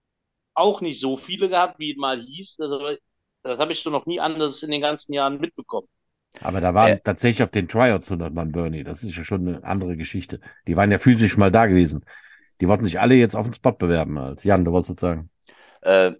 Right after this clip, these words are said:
Speaker 3: ja, also zum, zum einen ist die Konkurrenzlage da in Köln natürlich auch sehr, sehr groß, ne? Also die, die haben die ganzen, also Düsseldorf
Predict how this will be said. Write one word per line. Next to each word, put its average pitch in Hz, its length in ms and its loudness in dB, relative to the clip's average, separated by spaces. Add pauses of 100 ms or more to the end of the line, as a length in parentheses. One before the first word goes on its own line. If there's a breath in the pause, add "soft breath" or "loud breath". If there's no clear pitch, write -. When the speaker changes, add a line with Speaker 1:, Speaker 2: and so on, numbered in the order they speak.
Speaker 3:
ja, 85 460 4
also 85 220 -6
zum, 82 340 -4
zum 85 200 -4
einen 101 440 2 (380)
ist - 200 -2
die - 60 -4
Konkurrenzlage 98 920 2
da 87 140 2
in 85 160 -2
Köln 95 240 -2
natürlich 98 460 -6
auch 95 180 0
sehr, 95 300 4
sehr 90 180 0
groß, 82 420 -2
ne? 90 260 -6
Also 85 240 0
die, 85 360 -6
die 87 160 2
haben 92 160 4
die 87 100 -4
ganzen, 87 680 -2 (180)
also 80 280 -4 (260)
Düsseldorf 104 760 4